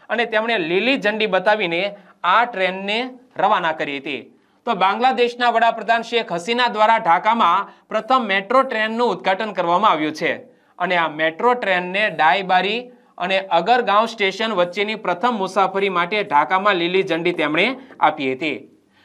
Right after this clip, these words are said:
મેટ્રો ટ્રેન બે હજાર ત્રીસ સુધીમાં પૂર્ણ થનાર માસ રેપિડ ટ્રાન્ઝિટના બાંગ્લાદેશ પ્રોજેક્ટનો એક ભાગ છે.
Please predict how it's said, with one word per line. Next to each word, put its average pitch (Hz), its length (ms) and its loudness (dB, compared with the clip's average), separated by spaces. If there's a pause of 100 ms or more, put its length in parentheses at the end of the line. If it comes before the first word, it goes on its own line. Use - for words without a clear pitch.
(160)
મેટ્રો 175 400 0
ટ્રેન 185 400 0
બે 170 120 -4
હજાર 175 220 0
ત્રીસ 226 360 -8
સુધીમાં 190 460 -4
પૂર્ણ 180 280 -4
થનાર 175 520 0 (320)
માસ 208 420 2
રેપિડ 190 440 -4
ટ્રાન્ઝિટના 196 640 -2
બાંગ્લાદેશ 202 640 0
પ્રોજેક્ટનો 185 580 0
એક 151 200 0
ભાગ 185 260 2
છે. 165 280 -4